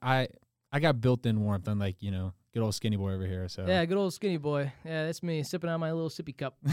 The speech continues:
Speaker 1: <laughs> He's got, he's got his water, so. Um, but no, I mean, hey, the, we've been doing some six A M runs for football, and this morning was rough. This
Speaker 2: Hey.
Speaker 1: morning, this morning it was,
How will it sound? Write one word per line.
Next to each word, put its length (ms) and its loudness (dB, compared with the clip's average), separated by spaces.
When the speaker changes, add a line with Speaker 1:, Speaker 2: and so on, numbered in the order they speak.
Speaker 1:
<laughs> 380 6
He's 140 8
got, 300 8
he's 120 4
got 120 2
his 120 0
water, 380 -2
so. 260 -6
Um, 380 6
but 140 4
no, 160 8
I 100 4
mean, 260 4
hey, 340 0
the, 260 -4
we've 200 2
been 160 2
doing 240 4
some 180 0
six 220 -6
A 60 0
M 180 0
runs 160 -2
for 120 -10
football, 460 -4
and 240 -4
this 120 -6
morning 240 0
was 140 -8
rough. 360 -18
This 100 -20
Speaker 2:
Hey. 60 -4
Speaker 1:
morning, 320 2
this 180 0
morning 360 4
it 60 0
was, 300 0